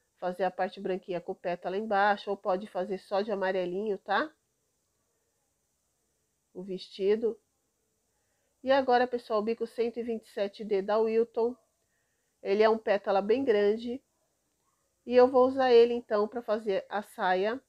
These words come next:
Parte mais gordinha do bico pra cima, mais fininha pra baixo. E eu vou fazendo pétalas, tá? Aqui eu passo sempre uma espátula pra ir colando mais as pétalas nele, tá?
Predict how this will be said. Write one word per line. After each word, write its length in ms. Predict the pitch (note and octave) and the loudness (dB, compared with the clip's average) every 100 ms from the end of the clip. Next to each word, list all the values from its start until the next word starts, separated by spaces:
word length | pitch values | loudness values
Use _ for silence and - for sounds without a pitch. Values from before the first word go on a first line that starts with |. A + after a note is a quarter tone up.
| _ | _
Parte 340 | - A#3 C4 - | -2 0 0 -2
mais 220 | A3+ G#3+ | -4 -2
gordinha 380 | A3 G#3+ G#3+ G3 | -2 -2 -2 -4
do 100 | G3+ | -4
bico 220 | G#3 - | -8 -8
pra 160 | G#3 G3+ | -10 -10
cima, 400 | - B3+ B3 A3+ | -8 -4 -2 -2
mais 280 | G#3+ G#3+ | -4 -6
fininha 360 | - G#3 F#3+ F3+ | -8 -8 -4 -6
pra 180 | F3+ A3 | -4 -2
baixo. 500 | A3 G3 G#3+ - B3 _ _ _ _ | 2 0 -2 -10 -16 _ _ _ _
E 80 | B3+ | 0
eu 100 | B3 | 2
vou 140 | B3+ | 4
fazendo 480 | B3 C4 C4 A3+ A#3+ | 0 -2 -2 -4 -4
pétalas, 560 | C#4 - E3+ - D3+ E3+ _ | -6 -4 -6 -6 -12 -14 _
tá? 340 | F#3 F#3+ C4+ _ _ _ _ _ _ _ _ _ _ _ - | -4 -4 -4 _ _ _ _ _ _ _ _ _ _ _ -8
Aqui 300 | G3+ G3+ B3 | -6 -4 0
eu 100 | A#3 | 0
passo 680 | - G3+ G#3 - G3 F3+ - _ _ _ _ _ | 0 -2 -2 -6 -14 -14 -16 _ _ _ _ _
sempre 320 | G#3+ G#3+ C4 | -4 -4 -2
uma 140 | A3 G3 | -4 -4
espátula 600 | - - G3 F#3+ A#3+ F#3+ | -6 -4 -4 -2 -4 -6
pra 280 | - F#3 | -4 -4
ir 440 | F#3+ G3+ G3+ G3 G#3 _ _ _ _ _ _ | -2 -4 -6 -8 -12 _ _ _ _ _ _
colando 560 | - A#3 G#3 A3+ B3 A3+ | 4 6 6 6 4 0
mais 260 | G#3 A3 | -2 -2
as 140 | F#3+ - | -4 -10
pétalas 500 | F#3+ F3 G3 F3 F#3 | -8 -8 -8 -8 -8
nele, 320 | G3 G3+ A#3+ | -4 -2 -2
tá? 340 | - G3 C#4 | -2 -2 -2